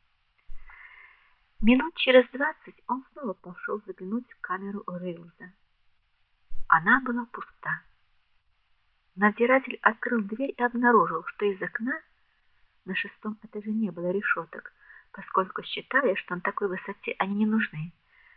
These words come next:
Так вот, из окна свисает несколько связанных простыней, словно по ним заключенный хотел спуститься вниз. Немедленно была поднята тревога. Прибежал не только Фрэнк Балс, но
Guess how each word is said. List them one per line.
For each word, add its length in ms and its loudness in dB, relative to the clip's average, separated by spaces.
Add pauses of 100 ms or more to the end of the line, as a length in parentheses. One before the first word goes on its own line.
(420)
Так 240 6
вот, 160 2
из 180 -4
окна 320 0 (100)
свисает 440 -2
несколько 720 -10
связанных 420 -6
простыней, 680 -8 (540)
словно 360 -10
по 80 -20
ним 260 -10 (160)
заключенный 640 -6
хотел 380 -2
спуститься 600 -12
вниз. 240 -12 (1300)
Немедленно 640 -2
была 200 -2 (100)
поднята 400 0 (120)
тревога. 500 -6 (1300)
Прибежал 480 -4
не 160 -2
только 380 -8
Фрэнк 500 -4
Балс, 280 -2 (420)
но 100 -4